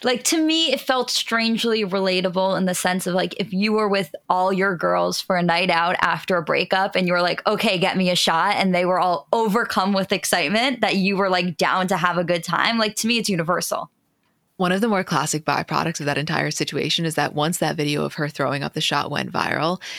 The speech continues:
Speaker 2: everyone started to say, like, "Oh shit, that was probably an eight one eight shot."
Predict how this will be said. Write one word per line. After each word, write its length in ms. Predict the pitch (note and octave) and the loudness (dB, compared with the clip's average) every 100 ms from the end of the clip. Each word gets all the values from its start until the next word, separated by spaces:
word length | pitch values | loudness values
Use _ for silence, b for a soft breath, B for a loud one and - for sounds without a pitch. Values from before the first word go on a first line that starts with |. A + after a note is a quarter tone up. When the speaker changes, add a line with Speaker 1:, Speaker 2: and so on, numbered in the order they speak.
| B - | B -4
Speaker 2:
everyone 420 | E3 D3+ C#3+ C#3+ | -2 0 0 -2
started 340 | C#3+ C3+ C#3+ C3 | 0 0 0 -4
to 100 | C#3 | -4
say, 220 | C#3 C3 | -4 -2
like, 260 | - - B B - | -4 -6 B B -10
"Oh 140 | D3+ | -6
shit, 260 | C#3 E3+ D3 | -2 0 0
that 80 | C3 | -2
was 100 | C3+ | -2
probably 280 | C#3 C#3 | -2 -2
an 80 | C3+ | -4
eight 160 | - C#3 | -4 -2
one 120 | C#3+ | -2
eight 140 | D#3 | -2
shot." 380 | - - - - | -2 -2 -2 -4